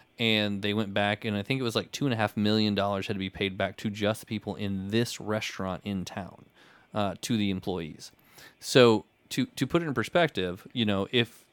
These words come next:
it, it isn't necessarily like, "We're gonna go on strike." Strikes are super rare. Right? But what if we said, "Hey, listen,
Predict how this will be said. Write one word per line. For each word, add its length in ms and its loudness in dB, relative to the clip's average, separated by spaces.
it, 240 0
it 120 2
isn't 240 2
necessarily 560 2
like, 280 0
"We're 180 0
gonna 160 6
go 120 4
on 120 -2
strike." 320 -8
Strikes 380 -2
are 40 -4
super 400 -4
rare. 340 -6
Right? 260 4
But 120 6
what 200 4
if 100 4
we 120 0
said, 260 2
"Hey, 160 0
listen, 500 -2